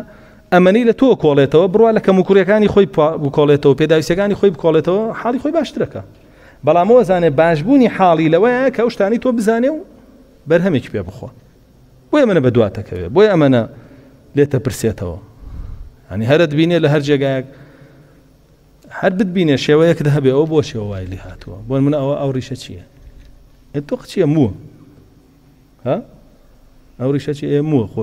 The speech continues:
کوێرای داناتوە، ئەی بینی مووە؟ ئەی بۆ هێشتوتەتەوە؟ ئەرێ باشە، ئەوانی کە ئەیان بینی هێشتویانەتەوە بۆ دڵداری و بۆ بەدڕەوشتی پێوتون بۆ هێشتوتنەتەوە، بۆ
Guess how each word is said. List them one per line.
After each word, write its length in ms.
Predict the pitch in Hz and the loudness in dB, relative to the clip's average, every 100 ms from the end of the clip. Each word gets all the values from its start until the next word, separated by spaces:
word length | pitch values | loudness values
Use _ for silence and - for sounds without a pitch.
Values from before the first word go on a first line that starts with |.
| 104 | -6
کوێرای 280 | 117 117 120 | -6 -4 -6
داناتوە، 400 | 110 95 85 95 107 | -6 -8 -10 -10 -8
ئەی 60 | 110 | -2
بینی 180 | 117 202 | 0 0
مووە؟ 120 | 113 - - - - - - - _ _ _ _ _ _ _ _ _ _ _ _ _ _ _ _ _ - | -2 -8 -18 -20 -20 -20 -20 -20 _ _ _ _ _ _ _ _ _ _ _ _ _ _ _ _ _ -2
ئەی 80 | 151 | 0
بۆ 60 | 202 | 2
هێشتوتەتەوە؟ 640 | 165 - 147 147 147 151 208 226 - - - - - - _ _ _ _ _ _ _ _ _ _ _ _ - | 0 -2 0 0 4 2 2 -4 -14 -20 -20 -20 -20 -20 _ _ _ _ _ _ _ _ _ _ _ _ -2
ئەرێ 140 | 147 156 | 0 2
باشە، 200 | 160 180 | 0 0
ئەوانی 300 | 160 147 165 160 | 2 2 2 0
کە 80 | 156 143 | 0 2
ئەیان 260 | 139 131 127 | 4 4 4
بینی 240 | 143 151 135 | 4 4 4
هێشتویانەتەوە 640 | 127 - 151 139 135 139 135 | 2 2 2 4 2 4 4
بۆ 80 | 127 123 | 4 2
دڵداری 440 | 123 120 120 120 120 | 2 4 4 4 2
و 20 | 113 123 | 2 0
بۆ 80 | 120 | 2
بەدڕەوشتی 500 | 120 120 120 120 156 143 | 2 2 0 -2 -4 -2
پێوتون 360 | 170 175 180 139 | 0 0 2 2
بۆ 60 | 123 117 | 2 -2
هێشتوتنەتەوە، 580 | 104 127 123 120 131 | -4 -6 -4 -4 -4
بۆ 40 | 131 | -2